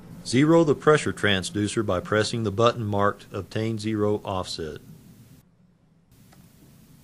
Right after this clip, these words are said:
Once the present zero offset reading has stabilized,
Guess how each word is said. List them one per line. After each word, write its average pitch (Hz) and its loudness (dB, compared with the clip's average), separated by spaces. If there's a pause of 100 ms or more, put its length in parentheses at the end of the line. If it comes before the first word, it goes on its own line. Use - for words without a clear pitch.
(100)
Once 127 0
the 107 -2
present 131 4
zero 139 4
offset 131 2
reading 101 -4
has 95 -4
stabilized, 87 -2